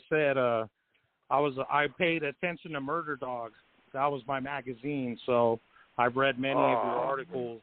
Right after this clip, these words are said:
Speaker 1: You have a, a huge, uh, impact on the culture as well, and you
Speaker 2: Yeah,
Speaker 1: definitely
Speaker 2: thank
Speaker 1: deserve that respect, man. Yeah, so, uh,
Speaker 2: Appreciate that,
Speaker 1: any
Speaker 2: bro.
Speaker 1: of the, any of the links,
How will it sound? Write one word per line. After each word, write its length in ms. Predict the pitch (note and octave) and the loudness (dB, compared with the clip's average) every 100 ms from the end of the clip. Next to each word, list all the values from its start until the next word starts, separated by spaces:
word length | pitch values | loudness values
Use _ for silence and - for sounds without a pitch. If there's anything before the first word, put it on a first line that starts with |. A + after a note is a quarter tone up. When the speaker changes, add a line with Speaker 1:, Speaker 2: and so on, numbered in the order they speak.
| _ _ _ _ _ - | _ _ _ _ _ -6
Speaker 1:
You 60 | C3 | -2
have 220 | B2+ A#2 | -2 -2
a, 180 | A2+ A2 _ - _ _ - | -6 -8 _ -20 _ _ -8
a 100 | A#2 - | -8 -6
huge, 420 | C#3+ C#3+ C#3 B2 | -4 -2 -2 2
uh, 360 | B2 A#2+ G#2+ G#2+ - _ _ _ - | 2 4 2 -6 -10 _ _ _ -4
impact 500 | C#3+ C3 D#3 C#3 D3+ | -2 0 0 0 0
on 140 | C#3+ | -2
the 80 | B2 | -2
culture 420 | - C#3+ C3+ C3+ A#2 | -4 -4 -6 -10 -12
as 80 | A2 | -10
well, 420 | B2+ C#3 B2 A#2 A2 | -6 -4 -4 -6 -10
and 100 | G2+ _ _ _ _ | -16 _ _ _ _
you 100 | C3 C3 | -6 0
Speaker 2:
Yeah, 140 | C3+ | 2
Speaker 1:
definitely 280 | B2+ B2 B2 | 4 2 2
Speaker 2:
thank 200 | C#3 A2+ | 2 0
Speaker 1:
deserve 260 | A2+ B2 A2+ | -4 -6 -4
that 180 | A#2+ A2+ | -6 -8
respect, 400 | A2 _ B2+ - _ - | -16 _ -16 -16 _ -12
man. 200 | A2+ A#2 _ _ _ - | -10 -10 _ _ _ -6
Yeah, 360 | G#2+ A2 G#2+ - _ - | -2 0 -2 -6 _ -10
so, 260 | A2+ G2+ G2+ - - - F3 F#2 - | -8 -6 -10 -10 -12 -10 -16 -14 0
uh, 380 | B2 A2+ A2 G#2+ - _ _ | 2 4 2 -2 -12 _ _
Speaker 2:
Appreciate 440 | - B3+ - - - | -20 -20 -16 -12 -4
that, 40 | |
Speaker 1:
any 200 | E3+ F#3 | -2 0
Speaker 2:
bro. 100 | F#3 | 0
Speaker 1:
of 60 | E3+ | 0
the, 260 | D#3 - | -2 -6
any 260 | E3+ F#3 F#3 | -8 -6 -6
of 100 | F3 | -4
the 80 | E3 | -4
links, 420 | D3+ E3+ F3+ - | -6 -10 -12 -16